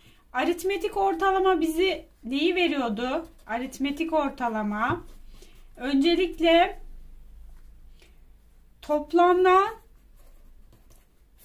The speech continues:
kişi sayısını bölüyorduk, değil mi? Burada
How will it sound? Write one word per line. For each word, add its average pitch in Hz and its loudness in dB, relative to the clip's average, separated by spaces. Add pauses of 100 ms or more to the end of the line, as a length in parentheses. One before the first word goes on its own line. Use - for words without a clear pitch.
(380)
kişi 269 -6
sayısını 359 2
bölüyorduk, 220 -2
değil 392 -4
mi? 190 -6 (800)
Burada 370 2